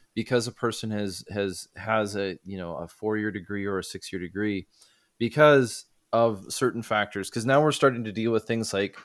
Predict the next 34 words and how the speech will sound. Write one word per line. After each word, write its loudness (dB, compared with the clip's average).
you -4
know, -2
um, -4
uh, 4
what, 6
what, 2
what 2
kind -4
of -4
biases 0
are -2
acceptable, -6
right? -4
So, -2
you -6
know, -8
we, -6
we -6
have -8
rules -2
in -6
our -6
world, -2
u-, -8
in -6
our, -8
in -8
our -6
country. -10
We -8
know -8
that -12
you -14
can't -12